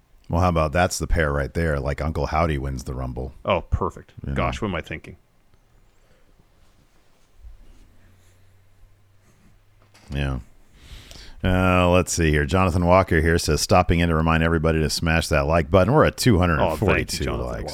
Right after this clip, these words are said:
Speaker 2: Walker.
Speaker 1: Oh,
Speaker 2: Thank you,
Speaker 1: man.
Speaker 2: thank
Speaker 1: Thank
Speaker 2: you,
Speaker 1: you very
Speaker 2: thank you,
Speaker 1: much
Speaker 2: thank you,
Speaker 1: for
Speaker 2: thank you,
Speaker 1: reminding us
Speaker 2: thank
Speaker 1: to
Speaker 2: you.
Speaker 1: do that. Uh, let's see here. <clears throat> Oh, uh, Screaming the Butterfly says, "How do you think Cody Rhodes feels about the talks of the Khans buying W W E?"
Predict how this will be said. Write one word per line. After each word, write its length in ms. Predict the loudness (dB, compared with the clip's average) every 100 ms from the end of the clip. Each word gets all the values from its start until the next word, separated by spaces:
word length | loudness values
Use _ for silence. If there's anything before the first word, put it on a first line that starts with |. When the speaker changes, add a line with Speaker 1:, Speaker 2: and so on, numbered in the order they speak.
| -10
Speaker 2:
Walker. 40 | -8
Speaker 1:
Oh, 60 | -6
Speaker 2:
Thank 160 | -6
you, 80 | -6
Speaker 1:
man. 80 | -8
Speaker 2:
thank 140 | -6
Speaker 1:
Thank 160 | -6 -6
Speaker 2:
you, 40 |
Speaker 1:
you 40 | -8
very 120 | -8
Speaker 2:
thank 60 | -6
you, 40 |
Speaker 1:
much 120 | -6 -8
Speaker 2:
thank 120 | -10
you, 60 | -10
Speaker 1:
for 80 |
Speaker 2:
thank 100 | -10 -6
you, 40 |
Speaker 1:
reminding 300 | -6 -6 -6
us 80 | -10
Speaker 2:
thank 120 | -10
Speaker 1:
to 60 | -8
Speaker 2:
you. 40 |
Speaker 1:
do 40 | -6
that. 280 | -6 -6 -8 -16 -20 -20 -20 -20 -2
Uh, 400 | 2 4 6 4
let's 240 | 4 2 -2
see 320 | 0 2 2
here. 380 | 0 -2 -4 -6
<clears throat> 40 | -8 -4 -2 -2 -4 2
Oh, 200 | 2 4
uh, 220 | 2 2
Screaming 240 | 2 2
the 40 | 4
Butterfly 400 | 4 2 2 0
says, 180 | 2 2
"How 100 | 2
do 40 |
you 40 |
think 180 | 2 0
Cody 240 | 2 4 6
Rhodes 260 | 6 4
feels 240 | 2 2 4
about 180 | 2
the 60 | 0
talks 440 | 2 2 2 -2 -14 -20 -20 -4
of 180 | -2 0
the 80 | -2
Khans 420 | 2 4 4 2
buying 360 | 2 4 4 4
W 180 | 4 4
W 240 | 4 4
E?" 360 | 4 2 2